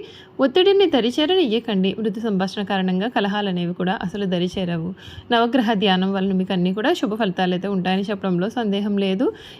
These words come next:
ఈ మిథున రాశికి చెందినటువంటి వారికి వీరి జీవితంలో చక్కటి వాతావరణం అయితే వీరు చూస్తారు. వీరు ఏదైతే జీవితం కోరుకున్నారో ఆ జీవితం వీరికి దక్కుతుంది. వీరు ఊహించిన విధంగా వీరి జీవితం మారుతుంది.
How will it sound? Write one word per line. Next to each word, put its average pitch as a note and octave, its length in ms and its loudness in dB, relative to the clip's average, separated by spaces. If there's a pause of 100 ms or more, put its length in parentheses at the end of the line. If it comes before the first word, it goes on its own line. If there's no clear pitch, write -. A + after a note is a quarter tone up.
(100)
ఈ B3+ 100 2
మిథున C4+ 280 2
రాశికి E4+ 280 0
చెందినటువంటి C4+ 540 -2
వారికి A#3+ 280 -2
వీరి A#3 220 -2
జీవితంలో A#3 460 -2
చక్కటి A#3+ 220 -4 (100)
వాతావరణం A3+ 460 -2
అయితే G3 180 -4
వీరు F#3 180 -2
చూస్తారు. F3+ 480 -4 (540)
వీరు D4+ 240 6
ఏదైతే D#4+ 300 4 (100)
జీవితం D#4+ 260 2 (100)
కోరుకున్నారో B3+ 640 2 (200)
ఆ - 20 0 (140)
జీవితం C4+ 320 2
వీరికి A#3 280 0
దక్కుతుంది. B3 480 0 (640)
వీరు D4 220 6
ఊహించిన C#4+ 380 2
విధంగా A3 300 2
వీరి A3+ 240 4
జీవితం G#3 280 2 (100)
మారుతుంది. F#3+ 480 2